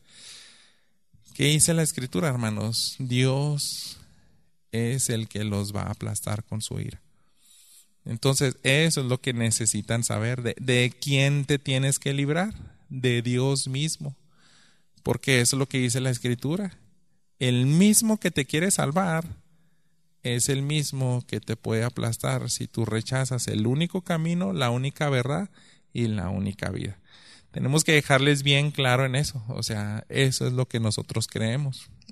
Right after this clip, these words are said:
A quien más le tienes que temer, según la Escritura, no es ni al hombre, ni a Satanás, ni a los demonios.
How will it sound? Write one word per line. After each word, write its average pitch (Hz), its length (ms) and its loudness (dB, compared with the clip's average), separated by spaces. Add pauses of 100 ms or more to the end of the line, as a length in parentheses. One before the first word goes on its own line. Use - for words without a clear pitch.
A 107 160 -4
quien 101 300 -2
más 147 320 4
le 202 100 2
tienes 202 260 2
que 180 140 -2
temer, 175 380 2
según 151 280 2
la 175 80 4
Escritura, 196 640 0
no 143 160 2
es 135 160 2
ni 139 120 0
al 123 160 2
hombre, 185 560 0
ni 143 180 -4
a 107 260 -4
Satanás, 139 720 -2
ni 151 120 -4
a 127 40 -2
los 117 160 -2
demonios. 175 640 -2